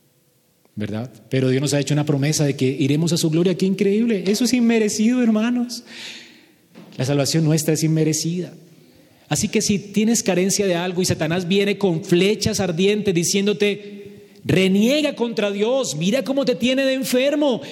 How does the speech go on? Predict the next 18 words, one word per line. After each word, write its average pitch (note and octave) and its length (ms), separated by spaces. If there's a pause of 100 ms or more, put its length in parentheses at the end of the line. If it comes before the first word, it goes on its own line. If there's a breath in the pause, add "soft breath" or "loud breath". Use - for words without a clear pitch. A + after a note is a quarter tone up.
(100)
mira D4 300
que C#4 80
no C4+ 140
tienes C#4+ 260
un C4+ 140
centavo C#4 580
en C#4 60
el C#4 100
bolsillo", C#4 720 (1160)
pues G#2 120
recuérdale D3 540
a - 40
Satanás, C3+ 640 (240)
como A#2 200
le A#2 80
recordó A2+ 400
el B2 100
preso B2+ 480